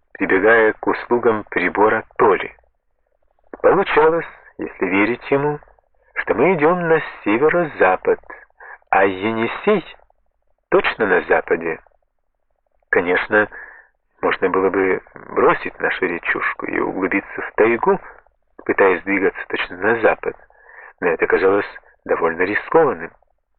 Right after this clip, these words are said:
Река давала нам большую вероятность на встречу с людьми. Я думаю, не исключено,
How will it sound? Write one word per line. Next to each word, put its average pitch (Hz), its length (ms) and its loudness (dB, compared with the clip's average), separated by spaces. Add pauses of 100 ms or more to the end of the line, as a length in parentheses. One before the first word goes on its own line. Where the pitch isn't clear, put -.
(260)
Река - 460 0
давала 165 440 2
нам 147 360 -2
большую 180 580 0
вероятность 151 600 2 (560)
на 92 140 2
встречу - 460 -6
с - 200 -8
людьми. 87 400 -6 (1600)
Я 90 280 0
думаю, 101 360 2
не 95 140 -4
исключено, 101 640 -2